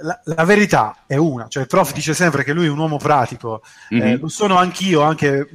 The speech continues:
Speaker 1: forse <laughs> ancora di più. Cioè, la verità è che Sarri ha detto delle puttanate, cioè, de-, enormi puttanate, e una televisione, eh, e dei media seri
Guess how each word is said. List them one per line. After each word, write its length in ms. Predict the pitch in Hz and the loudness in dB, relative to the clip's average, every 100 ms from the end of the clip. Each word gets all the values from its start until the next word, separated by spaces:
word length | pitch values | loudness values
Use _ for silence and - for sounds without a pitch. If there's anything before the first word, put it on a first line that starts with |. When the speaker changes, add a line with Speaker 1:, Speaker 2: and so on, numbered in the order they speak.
| 151 _ _ | -20 _ _
Speaker 1:
forse 340 | - 160 - | -4 -4 -4
<laughs> 160 | 131 - | -10 -8
ancora 400 | 180 - - 147 | -8 -4 -2 -2
di 100 | 147 - | -4 -8
più. 160 | 135 - - - - | -10 -10 -16 -18 -2
Cioè, 280 | 196 147 - - - | 0 0 -4 -18 -4
la 120 | 190 | 2
verità 340 | 269 269 147 | 2 4 2
è 100 | 143 | 2
che 140 | - 202 | 0 0
Sarri 420 | - 170 131 143 | 2 2 2 0
ha 60 | |
detto 320 | 165 185 - 139 | 2 0 0 -2
delle 200 | 147 143 | -2 -2
puttanate, 840 | 151 - 151 131 101 - 143 196 _ _ _ _ _ _ _ | -6 -2 -2 -2 -6 -8 -10 -10 _ _ _ _ _ _ _
cioè, 120 | - - | -20 -12
de-, 180 | 139 - | -10 -2
enormi 600 | 160 175 226 208 165 151 | 0 4 4 4 2 -4
puttanate, 720 | 151 139 147 123 107 156 190 _ - - | -6 -6 -6 -6 -10 -14 -14 _ -20 -8
e 220 | - 190 - - - - - | -2 -2 -4 -18 -20 -20 -18
una 160 | 254 254 | -2 0
televisione, 840 | 262 247 240 - 277 240 202 185 156 - | 0 0 -2 -4 -2 0 2 0 -4 -8
eh, 420 | 170 160 147 156 - | -4 0 0 -2 -4
e 160 | 175 | -2
dei 160 | 170 196 | 0 -2
media 560 | 214 202 147 143 127 123 | -2 -4 2 4 4 0
seri 540 | - 165 113 113 - | 0 0 0 -4 -10